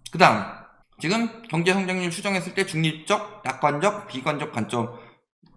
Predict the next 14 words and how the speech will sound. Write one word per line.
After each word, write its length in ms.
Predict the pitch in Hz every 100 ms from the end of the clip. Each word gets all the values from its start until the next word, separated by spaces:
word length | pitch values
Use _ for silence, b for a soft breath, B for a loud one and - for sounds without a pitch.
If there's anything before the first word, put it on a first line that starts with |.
| -
이야기를 340 | 123 147 151
하고 160 | 175 170
있는데, 420 | 135 123 202 254
다른 240 | 220 247 247
데는 180 | 233 208
지금 200 | 170 156
낙관적으로 480 | - 170 165 165
가고 200 | 135 123
있지만 300 | 120 151 190
우리나라는 360 | 127 131 123 117
비관적으로 480 | 107 107 110 95 85
가고 200 | 80 80
있다. 160 | 80 - - - - - - - - -
그리고 320 | - 160 247